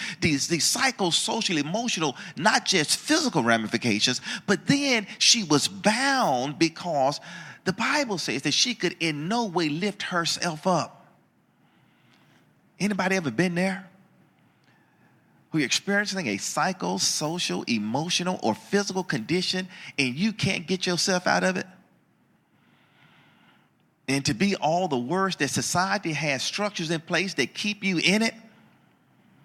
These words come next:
But in verse twelve, the Bible says Jesus saw her. And when Jesus sees folks, oh, he sees all the way through. It's not just,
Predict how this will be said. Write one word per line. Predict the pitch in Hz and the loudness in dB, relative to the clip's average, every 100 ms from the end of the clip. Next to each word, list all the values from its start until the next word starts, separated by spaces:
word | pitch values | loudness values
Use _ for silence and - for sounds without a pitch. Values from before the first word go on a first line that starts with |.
| _ _ _ _ - - - - - - - - - - | _ _ _ _ -20 -20 -20 -20 -20 -20 -20 -20 -20 2
But | 135 | 4
in | 139 139 | 6 4
verse | 135 180 - | 6 6 4
twelve, | - 92 73 78 - - _ _ _ _ _ _ _ _ _ _ _ _ _ | 2 2 2 -6 -14 -20 _ _ _ _ _ _ _ _ _ _ _ _ _
the | - | -4
Bible | 170 220 214 147 | 0 2 0 -2
says | - 107 107 | -2 -2 -4
Jesus | - - 214 185 - 107 - - | 0 0 2 0 0 -2 -4 -4
saw | - - - 175 143 | 0 2 0 -2 -6
her. | - 90 78 - _ _ _ _ _ _ _ _ - - | -4 -4 -6 -16 _ _ _ _ _ _ _ _ -20 -4
And | 135 127 | 0 2
when | 123 | 0
Jesus | 110 220 247 117 | 2 2 2 2
sees | - 113 98 | 2 2 2
folks, | 101 85 92 | 0 -2 2
oh, | 110 104 | 4 4
he | 85 160 | 2 0
sees | 196 127 107 101 | 0 0 0 0
all | 101 104 | 0 0
the | 95 | -2
way | 98 85 | -2 -4
through. | - 147 147 98 | -4 0 0 2
It's | 127 - | 0 2
not | 123 107 | 0 0
just, | 85 110 101 | 0 0 0